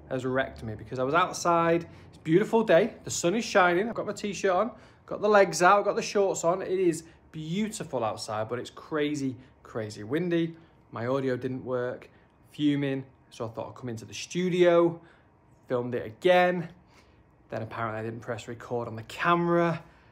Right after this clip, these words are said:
I'm having a shocker today, guys. I'm having a shocker. So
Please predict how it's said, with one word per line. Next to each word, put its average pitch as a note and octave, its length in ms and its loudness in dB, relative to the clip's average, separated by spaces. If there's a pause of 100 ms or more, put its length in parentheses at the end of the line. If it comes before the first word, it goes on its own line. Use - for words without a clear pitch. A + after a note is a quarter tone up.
(200)
I'm - 80 -20
having A2 200 -12
a G2+ 60 -14
shocker - 420 -14
today, G2+ 340 -16
guys. G2 260 -18
I'm A#2 60 -12
having A2 180 -8
a G#2+ 60 -12
shocker. G#2+ 320 -12
So B2 260 -6